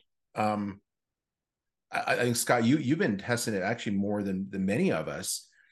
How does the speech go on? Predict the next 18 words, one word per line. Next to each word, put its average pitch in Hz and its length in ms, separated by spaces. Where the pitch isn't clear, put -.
um, 101 380
anticipating 110 840
this 104 160
call 95 560
with 104 220
Michael. 90 520
Um, 98 500
I 113 80
mean, 117 120
what, 131 200
what 139 120
do 156 60
you 143 100
like 123 180
about 104 280
it 98 100
the 101 80
most? - 500